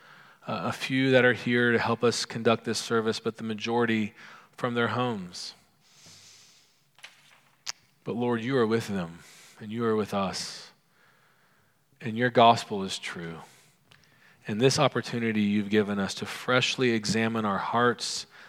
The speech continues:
to see the idols, to see the places we place our trust, even really important good things like health, like econ-, economics, like toilet paper.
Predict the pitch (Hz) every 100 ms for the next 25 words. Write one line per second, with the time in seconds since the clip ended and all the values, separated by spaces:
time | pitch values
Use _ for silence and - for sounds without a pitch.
0 | - 120 - - - 131 120 117 104 113
1 | 120 120 117 - - _ - - - -
2 | 117 - 131 117 - 131 127 - 120 113
3 | 107 - 117 120 110 - 120 113 117 -
4 | - - 185 170 117 - 127 139 165 165
5 | 131 - 175 143 127 123 131 139 - 143
6 | 117 85 - - - - 123 - 151 147
7 | 101 - - - - - - - - 123
8 | 135 - 139 131 135 143 135 127 127 107
9 | - - - - _ _ - - - -
10 | 127 117 - _ - 156 151 127 - 110
11 | - 98